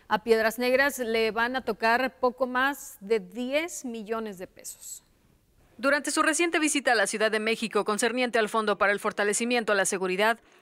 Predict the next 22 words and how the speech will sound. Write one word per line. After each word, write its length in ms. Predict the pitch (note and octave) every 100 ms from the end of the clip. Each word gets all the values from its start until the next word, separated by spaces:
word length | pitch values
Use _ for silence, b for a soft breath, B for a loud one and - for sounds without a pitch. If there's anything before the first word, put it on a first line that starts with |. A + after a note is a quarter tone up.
| b
la 140 | - A#3+
presidenta 500 | D4+ D4 C4 C4+ C#4
municipal 480 | B3 G#3+ G3 G#3+ G#3+
Sonia 260 | A#3 A3+
Villarreal 460 | G#3+ F#3+ F3+ F#3 G3
informó 380 | A3+ G3+ F#3 F3+
que 120 | G#3
Piedras 380 | G#3 F#3 F3+ G3+
Negras 320 | F3+ F3 G3
recibirá 380 | A#3 A#3+ A#3 C4
en 80 |
el 100 | D4
mes 160 | C#4 C#4
de 80 | C#4
abril 260 | B3 C4
cerca 300 | B3+ B3 B3
de 100 | A#3+
diez 240 | G#3 A#3 B3+
millones 380 | C#4 C4+ C4+ B3+
cuatrocientos 640 | A3 F#3 F#3 F#3 E3+ E3+
mil 160 | F3+ F3
pesos. 420 | G3+ G3+ F3